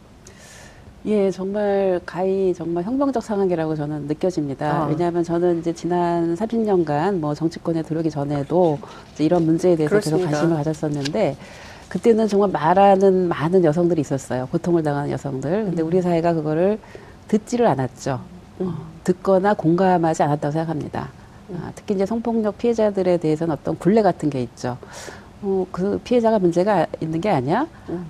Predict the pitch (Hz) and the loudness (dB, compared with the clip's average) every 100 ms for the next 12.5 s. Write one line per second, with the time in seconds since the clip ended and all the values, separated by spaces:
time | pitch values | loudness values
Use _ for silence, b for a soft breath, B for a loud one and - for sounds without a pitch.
0 | - 165 175 175 143 214 175 175 190 160 | -6 -4 -2 -2 0 0 2 2 2 2
1 | 170 196 175 170 220 175 - 208 202 - | 2 2 4 4 6 4 4 0 0 -2
2 | - - - 208 214 180 175 151 160 - | -8 -10 -4 -2 0 -2 -2 -2 -2 -2
3 | 139 143 139 - 226 139 B B B B | -4 -4 -4 0 0 0 B B B B
4 | - 170 262 262 247 233 220 202 208 - | -10 -2 2 4 6 6 6 2 0 0
5 | 262 247 233 214 214 165 175 185 156 160 | 0 0 -2 0 0 2 2 2 2 2
6 | 165 160 220 214 180 151 139 139 139 160 | 0 0 0 2 2 2 0 0 -2 -2
7 | 123 131 - 120 139 175 175 190 - 233 | -2 -4 -6 -4 0 2 2 -2 0 0
8 | 220 196 202 151 165 175 175 127 151 180 | 0 -2 -2 0 2 0 0 0 2 2
9 | 143 120 B B B B B - 185 214 | 2 0 B B B B B -4 2 4
10 | 196 156 - 180 175 170 196 196 180 196 | 4 2 2 4 4 2 2 2 2 0
11 | 165 196 240 - 220 202 170 175 180 147 | -2 -2 0 2 2 2 0 0 0 0
12 | 139 135 156 208 139 | -2 -2 0 0 0